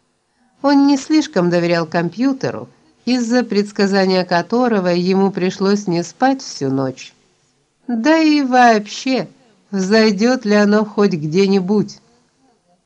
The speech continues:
Он продрог. Английское лето не балует приезжих жарой. Я с трепетом навёл на пяточный камень сильный бинокль.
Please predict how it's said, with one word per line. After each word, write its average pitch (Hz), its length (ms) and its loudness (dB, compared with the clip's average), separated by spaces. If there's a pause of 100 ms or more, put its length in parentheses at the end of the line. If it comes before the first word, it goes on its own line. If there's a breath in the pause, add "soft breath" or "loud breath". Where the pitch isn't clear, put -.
(240)
Он 311 240 2
продрог. 240 580 0 (400)
Английское 185 720 -2
лето 202 440 -2
не 190 160 -2
балует 233 500 -2
приезжих 143 640 -4
жарой. 143 440 -4 (2250)
Я 214 440 2
с - 160 -14
трепетом 220 760 0
навёл 185 420 2
на 180 140 0
пяточный 170 560 -4
камень 170 540 -2
сильный 175 800 -2
бинокль. 139 640 -4